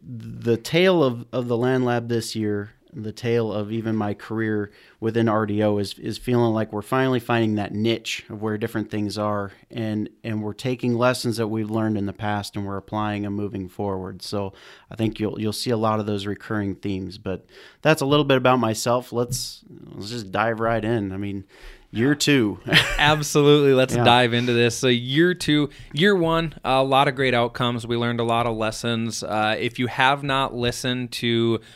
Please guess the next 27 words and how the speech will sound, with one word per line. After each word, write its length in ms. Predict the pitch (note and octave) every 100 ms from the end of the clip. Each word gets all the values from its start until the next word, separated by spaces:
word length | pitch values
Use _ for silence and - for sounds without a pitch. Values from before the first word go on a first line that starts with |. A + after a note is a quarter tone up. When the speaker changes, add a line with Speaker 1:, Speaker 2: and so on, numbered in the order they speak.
| - A2+
Speaker 2:
uh, 240 | A2 A2
the 360 | G#2+ A2 G#2+ G2+
overview 480 | B2+ C3 A#2 B2+ A#2
recap, 600 | A2+ A#2+ - B2+ B2+ - - A2+
go 180 | C#3+ D#3+
back 420 | C#3+ C#3 C#3+ -
in 300 | C3+ C3 B2+
our, 300 | A#2+ A#2 A#2
uh, 180 | A2 -
episodes, 600 | B2+ C3+ C#3+ C#3 C3+ C3 - - _
listen 340 | C3 D3+ D#3 C#3+
to 120 | G#2+
episode 480 | C3+ - - B2+ A2+
eighty-two 640 | B2+ C3 C3+ - C3 C3+
and 100 | A#2+
eighty-three. 800 | A2 A#2+ A#2+ A2+ A#2 B2 C3 D#3
It 80 | C3+
was 140 | G#2+ G#2
a 180 | G2+
two-part 520 | G2 - B2+ - B2+ -
episode 600 | A#2+ A#2 - B2 A#2+ A#2 - - -
discussing 600 | A#2+ - - A#2+ B2+ A2+
what 160 | A2+ B2
we 160 | A2+
did 320 | G#2 G#2+ A2
out 280 | G#2+ G#2+ G#2+
there, 460 | A2 G#2+ G#2+ G#2